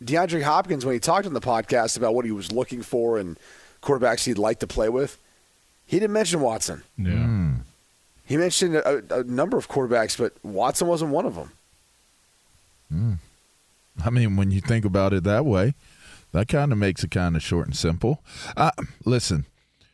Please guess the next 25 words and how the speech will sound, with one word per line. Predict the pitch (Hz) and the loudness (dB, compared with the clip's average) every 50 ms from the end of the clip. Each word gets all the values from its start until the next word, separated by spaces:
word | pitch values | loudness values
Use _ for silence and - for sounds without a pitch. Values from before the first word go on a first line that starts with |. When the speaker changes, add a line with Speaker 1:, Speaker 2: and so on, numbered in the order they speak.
| _ _ _ _ _ _ _ _ _ _ _ _ _ | _ _ _ _ _ _ _ _ _ _ _ _ _
Speaker 3:
he's | _ - 165 156 135 117 | _ 0 2 2 2 2
getting | 95 104 151 175 185 196 190 180 160 | 2 2 4 4 4 2 2 0 -2
paid | 143 - 156 147 143 139 135 127 123 120 113 - - | -2 0 2 2 4 4 4 2 2 0 -2 -4 -4
by | 92 110 107 110 120 117 - | -2 0 2 2 2 2 2
Arizona. | - 110 107 101 101 87 80 92 95 90 80 71 - - - - - _ _ _ _ _ _ _ _ - | 2 2 2 2 2 2 0 0 0 0 0 -2 -4 -8 -10 -14 -20 _ _ _ _ _ _ _ _ -4
They | 73 90 113 123 123 | 0 2 2 2 4
had | 113 117 120 117 113 - | 2 4 2 2 2 2
to | 110 98 | 0 0
release | 98 92 80 69 - - - | 2 0 0 -2 -2 -4 -6
him. | - - - - - - - _ _ _ _ _ _ _ _ _ _ _ _ _ _ _ _ _ | -8 -8 -10 -14 -18 -20 -20 _ _ _ _ _ _ _ _ _ _ _ _ _ _ _ _ _
So | - - - 143 143 135 120 - - _ _ _ _ _ _ _ _ _ _ _ - | -4 0 2 2 2 2 0 -2 -6 _ _ _ _ _ _ _ _ _ _ _ -2
I, | 104 117 - - | -2 -2 0 0
I | 117 123 | 0 0
still | 117 - - - 147 170 180 175 | 0 0 0 0 2 2 2 2
say | - - 143 135 135 139 | 0 2 2 4 4 4
he's | 135 143 143 139 131 | 4 4 2 0 0
playing | - - 147 139 143 147 | 0 0 2 2 2 2
with | 147 147 135 | 2 2 2
house | 147 151 156 156 - - | 2 2 2 0 0 0
money. | 156 175 214 202 110 76 - _ _ _ _ _ _ _ _ _ _ _ _ _ _ | 0 0 2 0 -2 -2 -4 _ _ _ _ _ _ _ _ _ _ _ _ _ _
Why | - 98 113 139 160 202 | -2 0 2 4 4 4
would | 233 196 202 185 160 | 4 4 2 2 2
you | 156 175 185 180 | 2 2 2 2
choose | 160 - - 208 202 208 196 180 156 | 0 0 2 2 2 2 2 2 0
Cleveland | - - - 208 226 226 226 175 135 104 82 71 | 0 0 2 2 4 2 2 2 2 0 0 -2